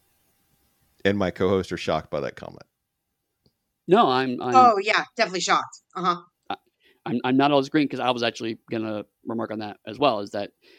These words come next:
Speaker 2: it, it was kind of an awkward joke. And it, it, it, it, it felt like, it felt like the show was just like,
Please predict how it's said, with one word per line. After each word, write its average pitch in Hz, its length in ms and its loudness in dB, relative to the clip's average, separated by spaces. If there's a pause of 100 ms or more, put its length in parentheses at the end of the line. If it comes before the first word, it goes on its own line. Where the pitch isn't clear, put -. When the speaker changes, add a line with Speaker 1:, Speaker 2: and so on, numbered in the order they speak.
(260)
Speaker 2:
it, 110 180 -2
it 117 120 -4
was 110 540 -2 (640)
kind 131 400 4
of 135 80 2
an 127 80 6
awkward 117 340 2
joke. 113 360 2 (1040)
And 104 520 2 (2250)
it, - 200 -4
it, - 160 -14 (160)
it, 160 120 -4 (140)
it, 165 180 2
it 165 160 4
felt 165 180 4
like, 131 380 2 (1160)
it 175 100 -6
felt 285 120 4
like 262 60 -4
the 190 60 -8
show 202 200 -4
was 185 140 -2
just 165 140 -14
like, 139 260 -10